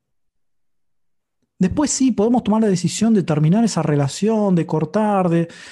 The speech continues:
o sea, no importa, pero lo, lo primordial es entrar en conciencia, es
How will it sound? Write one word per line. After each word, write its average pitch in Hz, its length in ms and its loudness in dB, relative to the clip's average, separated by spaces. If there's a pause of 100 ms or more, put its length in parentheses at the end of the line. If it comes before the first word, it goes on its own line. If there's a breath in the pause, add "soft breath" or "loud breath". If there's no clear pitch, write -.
(520 loud breath)
o - 80 -4
sea, 208 240 -4
no 185 80 4
importa, 190 480 0
pero 180 220 -2
lo, 190 360 0 (100)
lo 180 200 0
primordial 190 560 2
es 180 120 0 (260)
entrar 185 320 0
en 269 100 0
conciencia, 202 560 0
es 175 60 -2